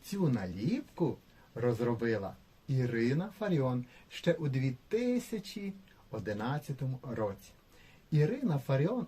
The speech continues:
завжди мріяла і все для цього робила, аби наші діти були успішними,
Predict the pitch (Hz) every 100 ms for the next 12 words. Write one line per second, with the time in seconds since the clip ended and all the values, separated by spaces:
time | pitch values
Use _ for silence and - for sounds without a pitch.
0 | - 131 113 151 135 123 151 143 - 113
1 | 131 220 247 165 110 - - - - 190
2 | 151 - - 202 262 233 139 131 - 170
3 | 131 113 113 117 175 180 104 - - -
4 | - 131 127 143 110 - - - 117 117
5 | 131 233 233 - 139 - 110 113 110 -
6 | 95 104 139 180 - - 214 208 - -
7 | 131 113 - 85